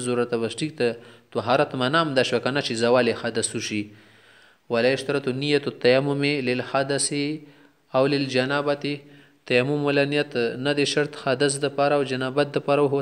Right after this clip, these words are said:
صحیح من المذهب، هم دا صحیح مذهب ده. بس دا نیت وکړه که نه چې ما ته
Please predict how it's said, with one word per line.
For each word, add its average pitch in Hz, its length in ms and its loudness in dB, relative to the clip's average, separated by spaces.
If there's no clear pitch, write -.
صحیح 139 380 -2
من 139 160 -2
المذهب، 135 420 2
هم 131 140 -2
دا - 20 6
صحیح 123 260 0
مذهب 120 300 -2
ده. 139 60 -2
بس 175 180 0
دا 202 160 4
نیت 202 240 2
وکړه 175 240 4
که 139 100 2
نه 165 180 0
چې - 120 -6
ما 170 40 4
ته 143 100 4